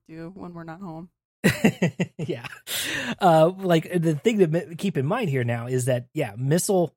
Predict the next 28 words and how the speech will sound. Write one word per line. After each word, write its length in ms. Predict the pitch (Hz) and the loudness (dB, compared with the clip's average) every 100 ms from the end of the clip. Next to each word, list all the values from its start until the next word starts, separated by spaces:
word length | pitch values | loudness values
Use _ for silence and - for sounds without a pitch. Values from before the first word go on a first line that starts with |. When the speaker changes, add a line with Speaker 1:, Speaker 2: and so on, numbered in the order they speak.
| _ _ _ - | _ _ _ -6
Speaker 2:
remembered 640 | 127 131 156 226 233 196 | -2 0 0 2 2 2
those 260 | 165 160 - | 2 2 0
four 240 | 165 151 | 0 2
minutes. 580 | 143 127 110 - - - _ _ _ _ _ _ _ _ | 2 0 -2 -8 -10 -12 _ _ _ _ _ _ _ _
Sissel 320 | - 165 180 | -2 0 0
can 160 | - 147 | 0 2
talk 280 | 160 143 - | 4 4 2
to 140 | 127 | 0
him. 300 | 113 107 110 - _ _ - | 0 -2 -6 -12 _ _ -12
The 80 | - | 0
only 300 | 175 262 247 | 4 4 4
reason 360 | 220 196 185 | 4 4 4
why 160 | 156 139 | 2 2
that 160 | 139 139 | 2 2
was 140 | 139 | 2
not 200 | 135 156 | 2 2
the 60 | 156 | -2
case 240 | - 147 - | -2 -2 -2
the 80 | |
first 280 | 131 147 139 | -4 -4 -2
time 200 | 139 127 | -2 -2
for 80 | 123 | -2
rescuing 400 | 127 123 - 123 | -4 -4 -4 -4
Lynn 140 | 131 127 | -2 -4
is 80 | |
because 380 | 123 127 147 123 | -8 -8 -4 -6
her 180 | - 127 | -6 -8
spirit, 640 | - - - 180 180 180 | -8 -8 -2 2 2 2